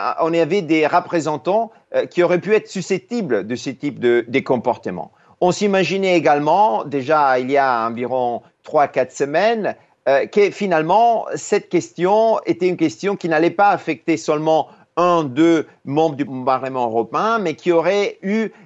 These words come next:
évidemment, euh, des retombées très, très importantes qui allaient au-delà du Parti socialiste, qui allaient au-delà,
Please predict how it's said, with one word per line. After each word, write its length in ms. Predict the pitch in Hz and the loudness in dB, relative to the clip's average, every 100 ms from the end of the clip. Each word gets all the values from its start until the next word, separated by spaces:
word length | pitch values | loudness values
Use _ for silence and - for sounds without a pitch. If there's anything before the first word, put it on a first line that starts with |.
| _ | _
évidemment, 640 | 151 160 151 160 175 185 - | -2 0 0 2 2 2 0
euh, 100 | 135 | -4
des 160 | 131 160 | -2 -2
retombées 680 | 156 143 151 139 156 160 | -2 -4 -4 0 0 0
très, 180 | 160 170 | -2 -6
très 260 | 170 151 139 | -2 -2 0
importantes 500 | 127 135 123 170 175 | -2 -2 -4 -6 -2
qui 100 | 151 | 0
allaient 200 | 135 139 | 2 2
au-delà 420 | 131 147 175 160 | 2 2 0 0
du 140 | 139 | -4
Parti 300 | 123 131 - | -4 -6 -6
socialiste, 540 | 127 123 - 139 240 - | -10 -6 -2 -2 -2 -2
qui 60 | 131 | -2
allaient 160 | 123 | 0
au-delà, 400 | 120 120 165 160 | -2 0 0 0